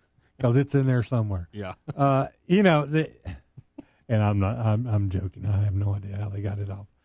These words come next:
Speaker 2: But, um, it, it just, I, I don't know. I was,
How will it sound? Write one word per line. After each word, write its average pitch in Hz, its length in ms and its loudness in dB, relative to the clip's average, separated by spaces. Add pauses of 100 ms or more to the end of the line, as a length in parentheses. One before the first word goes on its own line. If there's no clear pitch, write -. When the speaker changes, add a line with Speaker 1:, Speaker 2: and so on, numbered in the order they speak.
(280)
Speaker 2:
But, 135 320 2 (580)
um, 113 460 -2 (100)
it, 190 300 2 (400)
it 175 160 4
just, 180 320 2 (120)
I, 135 300 0
I 139 80 4
don't 147 140 6
know. 120 180 4
I 131 80 -2
was, 123 260 0